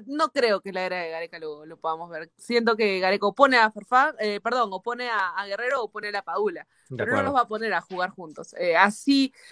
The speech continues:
Speaker 1: uno diga, "No, eh, Guerrero puede ir de nueve, la Padula un poco más recogido",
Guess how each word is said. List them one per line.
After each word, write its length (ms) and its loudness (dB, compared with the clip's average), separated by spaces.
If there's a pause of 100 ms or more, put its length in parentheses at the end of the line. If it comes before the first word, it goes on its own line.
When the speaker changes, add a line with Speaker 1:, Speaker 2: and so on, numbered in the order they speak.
Speaker 1:
uno 240 6
diga, 220 6
"No, 280 4
eh, 360 -2
Guerrero 340 -2
puede 200 -2
ir 60 -4
de 100 -6
nueve, 920 -4
la 100 -6
Padula 240 -2
un 60 -10
poco 160 -4
más 300 -2
recogido", 600 -4